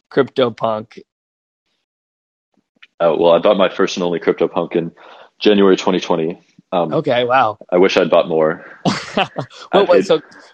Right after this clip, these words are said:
Speaker 1: when, yeah, what did you pay for it, if you don't mind me asking, back in January twenty twenty?
Speaker 2: I paid a little over one eth.
Speaker 1: Wow.
Speaker 2: Like, one, one point one, one point two eth.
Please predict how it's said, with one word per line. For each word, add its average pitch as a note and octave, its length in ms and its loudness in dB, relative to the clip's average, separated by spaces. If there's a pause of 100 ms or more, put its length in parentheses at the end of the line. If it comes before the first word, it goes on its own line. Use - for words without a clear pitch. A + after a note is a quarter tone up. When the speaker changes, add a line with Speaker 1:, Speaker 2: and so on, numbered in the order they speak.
Speaker 1:
when, F#3 300 0
yeah, F3+ 120 4
what D3+ 120 2
did G#3 100 -2
you G#3 60 -10
pay F#3+ 120 -2
for F#3 160 -4
it, B2 60 -4
if B2 40 -8
you C3 40 -10
don't C3+ 80 -6
mind C3+ 160 -6
me A#2+ 60 -6
asking, B2+ 340 -6
back A#2+ 240 -6
in B2 80 -20
January A#2+ 420 -12
twenty A#2 180 -18
twenty? A2 340 -10 (1120)
Speaker 2:
I F2+ 60 -8
paid A#2 180 0
a G2 340 -4
little G2+ 300 4
over F#2+ 180 2
one F#2 220 0
eth. - 360 -6 (560)
Speaker 1:
Wow. A#2+ 460 0
Speaker 2:
Like, - 240 -10
one, - 80 2
one G2+ 60 -2
point G2+ 260 0
one, F#2+ 220 0
one F#2+ 120 -2
point F#2+ 200 -6
two G2 200 0
eth. - 180 -2